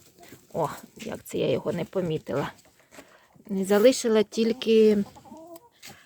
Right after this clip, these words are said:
а, хрон, от,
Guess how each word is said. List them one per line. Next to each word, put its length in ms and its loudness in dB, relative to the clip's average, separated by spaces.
а, 420 0
хрон, 420 8
от, 220 -16